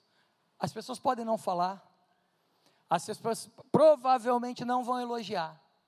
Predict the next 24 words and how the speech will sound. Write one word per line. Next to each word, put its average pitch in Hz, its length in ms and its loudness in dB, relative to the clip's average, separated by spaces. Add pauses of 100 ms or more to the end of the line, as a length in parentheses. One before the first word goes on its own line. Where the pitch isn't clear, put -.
(600)
mas 160 200 -6
as 170 120 -8
pessoas 165 320 -12
vão 156 100 -10
perceber. 139 500 -8 (1500)
As 160 120 -6
pessoas 185 280 -12
vão 220 120 -2
notar. 196 480 -4 (1300)
As - 120 -8
pessoas 233 260 -10
vão 262 140 -6
olhar 262 180 -2
para 269 120 -6
suas 277 200 -4
atitudes, 262 560 -8
vão 208 100 -4
olhar 247 140 -2
para 262 120 -4
sua 294 200 0
vida 240 340 -8
e 277 120 -6
vão 269 400 2
perceber 269 800 -4